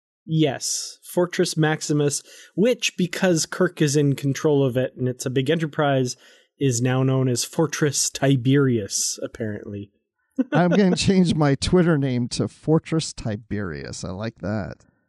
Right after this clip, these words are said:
Speaker 1: Oh, I should have used that as my login name for this meeting. That would have been good.
Speaker 2: <laughs> So again, now, if, if anybody hasn't heard us talk about these comics before, yes, these are supposed to be fun. This isn't all serious.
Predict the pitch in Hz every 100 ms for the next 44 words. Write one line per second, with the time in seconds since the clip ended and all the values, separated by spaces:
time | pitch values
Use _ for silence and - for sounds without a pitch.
0 | _ - 165 147 - 156 156 147 147 135
1 | 123 120 117 113 113 120 127 123 117 117
2 | 113 113 120 113 - 117 110 110 - 220
3 | 247 - 220 - 208 - 208 - 294 -
4 | - _ - _ - - - - 247 233
5 | 269 160 226 214 196 190 180 - 202 214
6 | 226 226 226 202 180 175 175 160 151 -
7 | 143 139 135 127 135 - 131 123 123 -
8 | 127 110 - _ - - 151 160 117 -
9 | 147 208 214 214 180 160 147 135 135 -
10 | 120 90 85 135 170 160 151 - 127 123
11 | 117 - 107 87 85 104 -